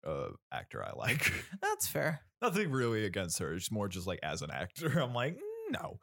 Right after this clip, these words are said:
Speaker 2: I like her in Ella, not Ella Enchanted, just Enchanted. She's fun.
Speaker 1: Sure.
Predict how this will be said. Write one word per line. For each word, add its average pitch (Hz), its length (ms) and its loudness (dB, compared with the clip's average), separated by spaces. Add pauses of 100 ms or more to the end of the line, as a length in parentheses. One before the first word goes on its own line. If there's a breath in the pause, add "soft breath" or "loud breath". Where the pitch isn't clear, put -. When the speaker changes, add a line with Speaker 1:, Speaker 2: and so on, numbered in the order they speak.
Speaker 2:
I 359 60 6
like 403 180 2
her 359 100 2
in 247 160 2
Ella, 185 400 0
not 151 160 -2
Ella 113 160 -4
Enchanted, 147 420 -6
just 139 180 -2
Enchanted. 147 520 -4 (720)
She's - 200 -4
fun. 113 180 0
Speaker 1:
Sure. - 480 -8